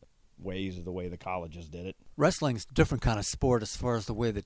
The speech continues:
Speaker 2: team concept is and its individual concept. How do you put that all together? And then, you know, you got your team, but you got your individual challenges.
Speaker 1: Back when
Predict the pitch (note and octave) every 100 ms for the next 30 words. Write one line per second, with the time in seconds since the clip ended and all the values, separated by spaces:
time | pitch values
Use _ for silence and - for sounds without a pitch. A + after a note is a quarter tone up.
0 | - - C#3 C3+ C3 A#2 B2 A#2+ A2+ A#2+
1 | A2+ - A#2 A#2+ A2+ G#2 G#2+ G#2+ B2+ B2
2 | G#2 B2+ A2 A2+ - A2 G#2 G#2 A2 F#2
3 | - _ D3 E3+ C3 G#2+ - - - _
4 | - - B2+ A#2+ A2+ G#2 G#2+ G#2+ G2+ F#2+
5 | F#2 G2 F#2 F#2 - _ _ C3+ A2+ G2+
6 | G#2+ A#2 G2 - D3+ F#3+ A2+ G#2+ G#2+ -
7 | - - - - - A2+ G#2 G2+ A2 G#2
8 | A2+ A2 G2 - _ _ _ - G#2+ F#2+
9 | F#2+ F#2+ - - - - - - F#3 -
10 | C3+